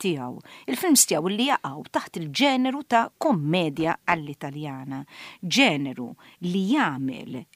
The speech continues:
jitħaq, jiġifieri l-ispettaturi jibda jitħaq,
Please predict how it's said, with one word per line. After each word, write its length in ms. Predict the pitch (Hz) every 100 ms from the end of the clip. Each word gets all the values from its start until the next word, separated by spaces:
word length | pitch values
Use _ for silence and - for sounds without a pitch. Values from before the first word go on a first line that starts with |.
| _
jitħaq, 1000 | - 156 180 302 - - 269 330 - - - _ _ _ _ _
jiġifieri 320 | - 165 160 165
l-ispettaturi 960 | 170 - 147 - 147 - 262 135 - _ _ _ _ 214
jibda 300 | 269 160 196
jitħaq, 680 | 139 131 - - - _